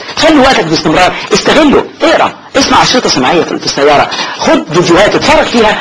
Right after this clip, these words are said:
لو أنت مدير خدها اتفرج، اتفرج على فيديو من الفيديوهات التعليمية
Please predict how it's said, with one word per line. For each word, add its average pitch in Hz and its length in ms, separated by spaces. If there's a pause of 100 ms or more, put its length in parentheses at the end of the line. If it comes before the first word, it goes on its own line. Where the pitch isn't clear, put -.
(100)
لو 170 120
أنت 269 140
مدير 233 360 (880)
خدها 226 220
اتفرج، 220 400
اتفرج 202 320
على 151 180
فيديو 202 180
من 190 80
الفيديوهات 160 360
التعليمية 180 680